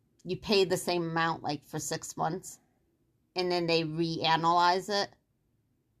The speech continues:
to a different amount, and you pay that. So it's like you're never surprised by the bill going way up or way down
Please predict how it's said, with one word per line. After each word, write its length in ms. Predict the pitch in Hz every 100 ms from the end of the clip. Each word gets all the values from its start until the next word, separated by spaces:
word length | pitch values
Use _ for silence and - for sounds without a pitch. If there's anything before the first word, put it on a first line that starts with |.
| _
to 100 | 185
a 40 |
different 360 | 165 156 180 175
amount, 340 | 185 190 196 - _ _ _ _ _ _ _ _ _
and 160 | 175 170
you 60 | 156
pay 200 | 175 170
that. 360 | 170 160 170 -
So 160 | 175
it's 220 | 160 - 175
like 180 | 170
you're 100 | 180
never 260 | 175 170 175
surprised 680 | 170 165 - 151 156 185 -
by 160 | 156
the 100 | 156
bill 200 | 156 165
going 320 | 160 165 160 156
way 240 | 170 165
up 280 | 165 185 -
or 100 | 151
way 260 | 160 156 165
down 480 | 147 151 170 220